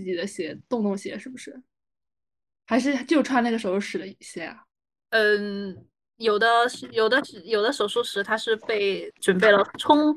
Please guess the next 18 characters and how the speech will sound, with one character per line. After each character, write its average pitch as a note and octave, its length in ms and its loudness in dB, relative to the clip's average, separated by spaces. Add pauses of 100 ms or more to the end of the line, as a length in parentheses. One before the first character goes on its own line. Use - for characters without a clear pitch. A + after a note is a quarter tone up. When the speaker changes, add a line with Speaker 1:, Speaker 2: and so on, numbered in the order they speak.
(140)
Speaker 2:
足 F3 160 2
的 F3 440 -2
拖 G3 200 4
鞋， D3+ 300 -4
然 G3 120 2
后 A3 100 4
你 G3+ 120 -6
就 G#3+ 140 4
穿 G#3+ 380 2
拖-， A3 200 2 (800)
特 C4+ 80 4
别 G#3 120 6
的 G3+ 60 -10
拖 G#3+ 120 2
鞋 F#3 140 -2
就 G3 100 0
可 F#3 140 -6
以。 F3 160 -4